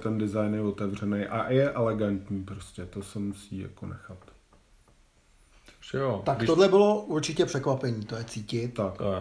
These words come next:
Speaker 1: A my
Speaker 3: Pro mě
Speaker 1: bychom vám
Speaker 3: taky.
Speaker 1: určitě doporučili, abyste si to koupili, akorát jsme zjistili, že je to vlastně všude už víceméně vyprodaný, nebo minimálně u vydavatele.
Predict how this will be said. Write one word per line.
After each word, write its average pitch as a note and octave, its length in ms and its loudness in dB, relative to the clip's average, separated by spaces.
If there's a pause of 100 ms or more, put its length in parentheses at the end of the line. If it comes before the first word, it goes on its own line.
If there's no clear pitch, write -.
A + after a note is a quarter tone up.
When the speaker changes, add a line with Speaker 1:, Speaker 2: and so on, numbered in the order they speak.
(100)
Speaker 1:
A A2+ 40 -2
my A#2+ 120 6
Speaker 3:
Pro C3 100 6
mě C#3 60 6
Speaker 1:
bychom D3+ 160 4
vám D#3 100 6
Speaker 3:
taky. D#3+ 140 2
Speaker 1:
určitě D3+ 340 2
doporučili, C#3+ 520 2
abyste C#3 300 0
si C3+ 140 -6
to D3 100 2
koupili, C#3 460 4
akorát C3 360 4
jsme C3+ 160 2
zjistili, C3 460 2
že C3+ 60 2
je C3 80 2
to C3 100 -2
vlastně B2+ 360 0
všude B2+ 280 -2
už B2+ 240 0
víceméně B2 520 2
vyprodaný, G#2 680 0
nebo B2+ 200 8
minimálně B2+ 680 6
u G#2+ 180 0
vydavatele. G2+ 760 2